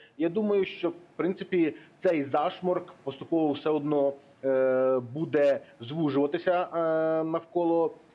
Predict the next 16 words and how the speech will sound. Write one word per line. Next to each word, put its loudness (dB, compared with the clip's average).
е, 4
Росії, -2
і -2
все -2
ж -6
таки 0
він 2
невдовзі 0
буде -2
давати 0
все -4
нові 2
і 4
нові 2
позитивні -2
результати. -4